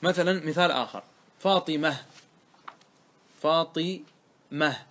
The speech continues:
كيف نرخمه على لغة من لا ينتظر؟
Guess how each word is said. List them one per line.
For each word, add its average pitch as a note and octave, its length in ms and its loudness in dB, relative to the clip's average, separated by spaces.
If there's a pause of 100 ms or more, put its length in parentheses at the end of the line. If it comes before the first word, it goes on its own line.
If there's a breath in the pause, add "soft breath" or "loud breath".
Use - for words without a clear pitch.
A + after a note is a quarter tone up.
(1200)
كيف A3+ 240 4
نرخمه F#3 880 0 (140)
على D#3+ 260 2
لغة G#3 360 2 (1300)
من D3 160 -4
لا F#3 320 4
ينتظر؟ G#2+ 380 -8